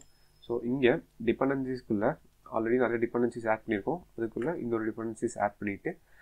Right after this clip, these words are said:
இந்த வெர்ஷனை மட்டும் நம்ம வந்து remove பண்ணிடலாம். சரிங்களா? Okay, so அது வந்து டிபெண்டன்சி கொரி டி எஸ் எல் ஜே பி ஆட் பண்ணியாச்சு. இன்னொன்னு இருக்கு கொரி டி எஸ் எல் லயே, அது பேரு பாத்தீங்கன்னா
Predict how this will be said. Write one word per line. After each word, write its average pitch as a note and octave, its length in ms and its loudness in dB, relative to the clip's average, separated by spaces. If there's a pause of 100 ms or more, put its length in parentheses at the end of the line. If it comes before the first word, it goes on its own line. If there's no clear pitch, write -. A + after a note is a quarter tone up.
(160)
இந்த A2 200 0
வெர்ஷனை D#3+ 260 0
மட்டும் C#3 240 -2
நம்ம B2+ 140 4
வந்து A#2 220 -2
remove B2 320 2
பண்ணிடலாம். G2 320 -10 (200)
சரிங்களா? G#2 280 -6 (640)
Okay, D3+ 200 -12 (140)
so B2+ 200 0
அது A#2+ 100 2
வந்து C3+ 220 -2
டிபெண்டன்சி A2+ 460 -4 (540)
கொரி A#2 200 2
டி A2+ 100 -2
எஸ் A2 160 -4
எல் C#3+ 60 -8
ஜே A#2+ 180 4
பி C3 180 4
ஆட் G#2+ 220 2
பண்ணியாச்சு. G2 380 -8 (460)
இன்னொன்னு D3+ 320 4
இருக்கு B2 360 2 (200)
கொரி B2 160 2
டி A#2+ 80 2
எஸ் A#2 160 0
எல் G#2 40 -2
லயே, A#2+ 280 0 (280)
அது A#2 220 -4
பேரு B2+ 300 0
பாத்தீங்கன்னா A2+ 380 -2